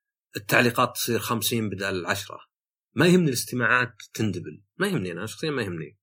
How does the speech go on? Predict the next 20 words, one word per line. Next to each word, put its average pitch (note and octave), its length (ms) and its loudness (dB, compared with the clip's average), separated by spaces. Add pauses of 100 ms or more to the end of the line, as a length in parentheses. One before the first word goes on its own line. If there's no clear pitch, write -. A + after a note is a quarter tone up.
(140)
خاصة D3+ 240 0
إنه C#3 100 2
شيء A#2+ 220 -2
مؤقت - 420 -6
يعني. - 280 -18 (500)
يهمني F3+ 680 4
إن B2 180 -6
الناس C#3+ 540 0
اللي B2+ 180 -8
يسمعون C3 360 -6
البودكاست D#3 680 -8
يحسون D3 400 -6
إنهم C#3 360 -8 (360)
مكافئين. G2 600 -8 (1160)
إنه، G#2 120 -4
أوه، A#2 140 2
إني G#2 140 0
أنا B2+ 80 0
أسمع A#2 220 -6
البودكاست. A2 840 -6